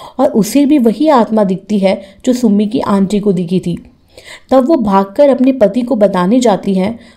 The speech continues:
पर उसका पति उसकी किसी बात पे इंटरेस्ट नहीं लेता और वो सुमी के पास जाकर उसे पूछता है कि आखिर ये सब क्या चल रहा है,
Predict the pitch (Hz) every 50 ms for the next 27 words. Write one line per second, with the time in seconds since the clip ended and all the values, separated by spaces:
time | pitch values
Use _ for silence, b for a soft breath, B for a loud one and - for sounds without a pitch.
0 | B _ - 302 294 294 254 262 - 294 285 294 247 240 240 247 262 254 240 233
1 | - - 269 254 262 240 226 - 247 214 202 202 196 190 196 220 226 214 196 190
2 | - 196 190 190 - 190 180 180 185 175 160 160 - - 165 - - _ _ _
3 | _ _ _ B B B B B B B B B - 208 214 220 214 302 285 -
4 | - 233 220 220 269 285 - 311 254 - 220 202 202 196 202 196 180 185 - 208
5 | 202 202 196 202 - 214 214 208 208 190 - - - 208 196 190 196 202 202 B
6 | B B _ - 269 - - 208 208 208 - 277 269 233 226 220 233 226 - 277
7 | 269 - - - 240 214 214 208 - 202 180 175 170 175 170 175 175 170 175 170